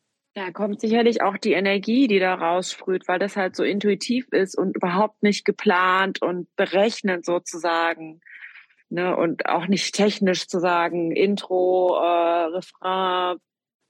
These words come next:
Bridge, Chorus, whatever, sondern das ist halt so ganz intuitiv und das spürt man sicherlich auch.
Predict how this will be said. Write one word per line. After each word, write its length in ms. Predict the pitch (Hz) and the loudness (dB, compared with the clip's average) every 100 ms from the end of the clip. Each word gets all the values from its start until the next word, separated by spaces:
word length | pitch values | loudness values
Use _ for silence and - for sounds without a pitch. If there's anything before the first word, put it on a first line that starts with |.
| - | -2
Bridge, 560 | 190 190 190 - - - | 0 2 0 -6 -10 -8
Chorus, 720 | - 190 165 170 175 170 - - | -2 0 2 2 0 -4 -18 -14
whatever, 560 | - 175 151 196 185 | -4 0 0 2 0
sondern 380 | 160 165 165 160 | 0 -2 -2 -4
das 160 | 160 175 | -6 -8
ist 100 | 185 | -8
halt 160 | 165 | -6
so 80 | - | -4
ganz 240 | 165 175 | -2 -2
intuitiv 680 | - 175 175 175 240 202 185 | -4 0 -2 0 2 2 2
und 100 | 160 | 0
das 100 | 160 | -2
spürt 240 | - 190 185 | -2 -2 0
man 160 | 170 | -2
sicherlich 420 | 302 170 151 156 87 | -2 -2 -2 -2 -2
auch. 240 | 147 | -4